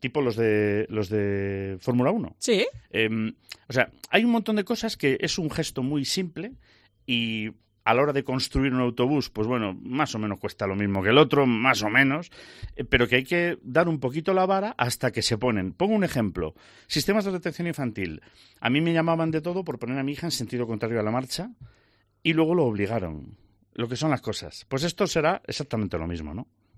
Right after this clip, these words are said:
Speaker 2: Es que efectivamente es algo que decimos siempre. Desgraciadamente, los padres normalmente, primero que tenemos muy poca información, y es que las leyes no nos avalan. Las leyes, eh, permiten hacer cosas con nuestros hijos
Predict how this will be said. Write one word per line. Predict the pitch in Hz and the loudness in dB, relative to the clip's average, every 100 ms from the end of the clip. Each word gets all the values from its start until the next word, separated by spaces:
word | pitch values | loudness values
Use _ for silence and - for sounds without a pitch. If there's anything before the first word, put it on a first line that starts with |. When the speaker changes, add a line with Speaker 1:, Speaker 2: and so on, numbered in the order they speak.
| _ - - - - - | _ -20 -20 -20 -20 -8
Speaker 2:
Es | 208 | -4
que | 262 | -4
efectivamente | 226 226 233 220 262 | -4 0 0 2 2
es | 220 | 0
algo | 220 | 0
que | 262 | 0
decimos | 202 - 220 220 | -2 -2 -2 -2
siempre. | - 262 302 165 - - - | -2 -2 0 -4 -6 -16 -6
Desgraciadamente, | 196 196 185 226 269 269 277 277 294 | -2 2 2 2 2 2 0 0 -2
los | 202 180 | 0 -2
padres | - 226 254 | 2 0 2
normalmente, | 240 208 220 247 269 - 254 | 0 0 0 0 -2 -2 -2
primero | 208 247 | 0 0
que | 226 | 0
tenemos | 185 208 220 | 0 0 2
muy | 240 | 2
poca | 277 233 | 2 0
información, | 202 208 180 165 254 262 302 - - | 0 0 -2 0 0 0 -4 -10 -10
y | 220 | -2
es | 202 | 0
que | 226 | 2
las | 208 | 2
leyes | 214 233 | 2 0
no | 220 | 0
nos | 202 - | 0 0
avalan. | 160 302 175 143 | 0 2 0 -2
Las | 185 170 | -4 -2
leyes, | 196 226 175 - | -2 0 0 -2
eh, | 190 180 175 170 170 170 - | -2 -2 0 0 0 -2 -4
permiten | - 175 254 226 | -4 0 2 2
hacer | 180 226 214 | 0 -2 2
cosas | 262 233 | 2 2
con | - | 2
nuestros | 185 - 170 | 0 0 0
hijos | 269 - 403 - | 0 2 0 -2